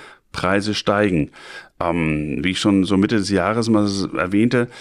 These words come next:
ähm, ist die Wahl von Trump, ähm, durchaus eine Sache, die wirtschaftlich gesehen, ähm, für die Unternehmen in den U S A positiv sein können.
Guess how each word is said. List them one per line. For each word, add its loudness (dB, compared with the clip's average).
ähm, 0
ist -4
die 0
Wahl 0
von -2
Trump, 0
ähm, -2
durchaus 0
eine 2
Sache, -2
die -2
wirtschaftlich -2
gesehen, 0
ähm, -8
für -2
die 0
Unternehmen 2
in -2
den 0
U -2
S -2
A -4
positiv -2
sein -2
können. 0